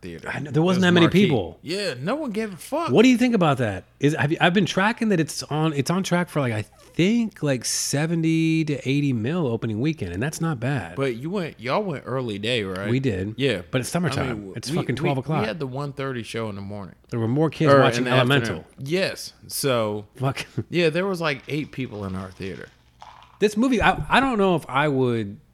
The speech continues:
Speaker 2: this movie, I don't know if I, I would take little kids to this movie.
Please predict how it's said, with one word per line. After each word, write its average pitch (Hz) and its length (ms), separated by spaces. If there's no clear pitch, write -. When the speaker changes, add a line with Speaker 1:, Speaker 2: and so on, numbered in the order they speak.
Speaker 2:
this 175 180
movie, 220 280
I 175 100
don't 208 100
know 196 100
if 151 100
I, 151 200
I 156 100
would 156 120
take 165 220
little 104 120
kids 85 240
to 85 60
this 85 180
movie. 92 320